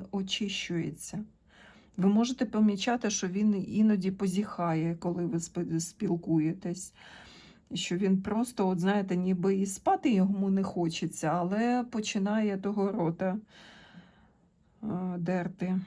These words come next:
Е, з-, ну, ви ж знаєте, що в цей момент просто чистка вмикається і йде.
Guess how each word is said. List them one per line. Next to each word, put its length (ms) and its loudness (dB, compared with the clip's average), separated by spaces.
Е, 280 -2
з-, 260 -4
ну, 200 -2
ви 160 2
ж 140 -6
знаєте, 440 -2
що 160 -8
в 60 -10
цей 240 -4
момент 540 0
просто 380 -6
чистка 600 -6
вмикається 840 -6
і 60 -6
йде. 280 -2